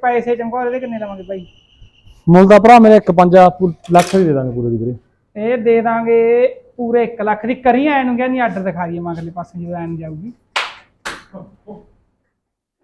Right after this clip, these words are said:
Speaker 1: ਇੱਥੇ ਤੋਂ ਆਰਡਰ ਚੈੱਕ ਕਰ ਸਕਦੇ ਹੋ ਤੇ ਪਸਮਾ ਕੇ ਜਿਹੜੀ ਕੁਆਲਿਟੀ ਬਣਾਈ ਆ ਨਾ ਮੈਂ, ਇਹਨੇ ਥੱਲੇ ਦੀ ਟੌਪਰ ਬਣਾਈ ਆ। ਕਰੀ ਐਨ ਨੂੰ, ਐਨ ਕਰ ਦੇ ਮਾੜਾ ਜਿਹਾ। ਕੁਆਲਿਟੀ ਕੁਆਲਿਟੀ ਬਣਾਈ ਆ ਟੌਪ ਦੀ ਬਿਲਕੁਲ। ਤੇ ਇੱਥੇ ਤੋਂ ਆਰਡਰ ਉਡਰ ਚੈੱਕ ਕਰ ਸਕਦੇ ਹੋ।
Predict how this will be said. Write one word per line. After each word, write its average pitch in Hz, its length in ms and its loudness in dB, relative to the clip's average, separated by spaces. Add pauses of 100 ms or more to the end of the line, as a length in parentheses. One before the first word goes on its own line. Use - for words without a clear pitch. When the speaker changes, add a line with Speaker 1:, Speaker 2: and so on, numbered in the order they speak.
(480)
Speaker 1:
ਇੱਥੇ 196 260 -8
ਤੋਂ 233 140 -4
ਆਰਡਰ 208 320 -4
ਚੈੱਕ 220 220 -8
ਕਰ 196 220 -4
ਸਕਦੇ 208 260 -6
ਹੋ 220 60 -2
ਤੇ 240 80 -4
ਪਸਮਾ 233 600 0
ਕੇ 233 180 -2
ਜਿਹੜੀ 240 160 -4
ਕੁਆਲਿਟੀ 208 540 -4
ਬਣਾਈ 214 300 -6
ਆ 240 40 -4
ਨਾ 262 100 -6
ਮੈਂ, 226 160 -6
ਇਹਨੇ 214 140 -6
ਥੱਲੇ 214 200 -10
ਦੀ 220 100 -8
ਟੌਪਰ 208 340 -6
ਬਣਾਈ 170 280 -8
ਆ। 208 40 -4
ਕਰੀ 220 260 -6
ਐਨ 262 120 -6
ਨੂੰ, 226 100 -8
ਐਨ 196 120 -12
ਕਰ 180 140 -16
ਦੇ 151 120 -18
ਮਾੜਾ 147 160 -18
ਜਿਹਾ। 170 100 -20 (1900)
ਕੁਆਲਿਟੀ 190 640 -6
ਕੁਆਲਿਟੀ 214 420 -6
ਬਣਾਈ 220 300 -4
ਆ 226 80 -2
ਟੌਪ 185 400 -6
ਦੀ 208 120 -6
ਬਿਲਕੁਲ। 214 460 -4 (400)
ਤੇ 233 100 -8
ਇੱਥੇ 220 280 -6
ਤੋਂ 226 140 -4
ਆਰਡਰ 185 240 -4
ਉਡਰ 202 240 -6
ਚੈੱਕ 214 280 -10
ਕਰ 226 200 -4
ਸਕਦੇ 226 280 -6
ਹੋ। 285 60 -6